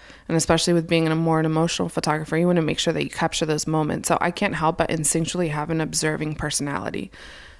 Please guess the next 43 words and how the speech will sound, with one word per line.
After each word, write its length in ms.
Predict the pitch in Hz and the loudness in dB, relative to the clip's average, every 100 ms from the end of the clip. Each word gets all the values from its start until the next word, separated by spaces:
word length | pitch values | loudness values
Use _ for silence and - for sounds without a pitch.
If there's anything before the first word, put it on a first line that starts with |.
| - | -2
Um, 520 | 175 170 156 156 165 196 - - - | 4 4 4 2 -2 -6 -12 -14 2
so 120 | 185 | 6
a 40 | |
lot 180 | 180 196 | 6 6
of 80 | 214 | 2
the 80 | 202 | 0
times 300 | 180 180 185 | 2 2 2
if 140 | - | 2
I 80 | 170 | 0
do 240 | 160 180 | 2 2
see 180 | 180 220 | 2 2
a 60 | 214 | 2
situation 680 | 220 - 202 190 190 202 | 2 2 4 4 4 2
like 160 | 180 165 | 2 2
that, 220 | 160 180 | 2 2
I 120 | - | 2
try 240 | 185 170 170 | 0 0 2
to, 200 | 175 170 | 4 2
like, 420 | 165 165 160 - | 0 0 0 0
alleviate 760 | 180 170 170 175 175 170 170 170 | 4 4 2 0 0 2 2 2
or 260 | 165 160 160 | 2 0 -2
do, 260 | 156 160 | -2 0
like, 180 | 160 160 | 0 0
these 180 | 165 156 | -2 -2
practices 600 | - 156 - 156 165 165 | -4 -6 -4 -4 -2 -2
like, 160 | 165 | -2
"Hey, 280 | 160 196 196 | 2 4 6
what 140 | 185 175 | 4 2
do 80 | |
you 80 | 170 | 2
love 140 | 170 165 | 2 4
most 260 | 180 175 | 6 6
about 280 | 175 170 160 | 4 4 4
her?" 100 | 175 | 4
You 140 | 175 175 | 2 2
know, 120 | 156 | 0
when 120 | - | -2
I'm 80 | 160 | 0
photographing, 640 | 180 180 175 165 165 175 | 4 4 4 0 0 -2
to 60 | 160 | 0
trying 220 | 160 165 | 0 0
to 100 | 170 | 0
just 280 | 165 165 | -2 -4